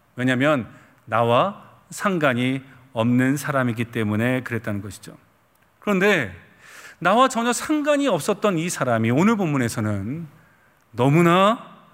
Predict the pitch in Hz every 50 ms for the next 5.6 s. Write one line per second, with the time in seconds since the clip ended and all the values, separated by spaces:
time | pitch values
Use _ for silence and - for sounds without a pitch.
0 | _ _ _ _ _ _ 113 120 131 151 170 165 - - 165 143 127 123 110 107
1 | 107 - - - 151 - - 196 180 - - - 147 131 123 - 180 247 233 262
2 | 254 220 247 240 202 156 135 143 147 147 151 143 139 147 170 196 220 247 269 262
3 | - - - - _ _ _ _ _ _ _ _ - - - - _ _ - 247
4 | - - - 226 214 190 143 131 135 120 131 131 160 160 135 123 139 196 196 175
5 | 160 143 135 120 113 104 - 165 147 120 104 -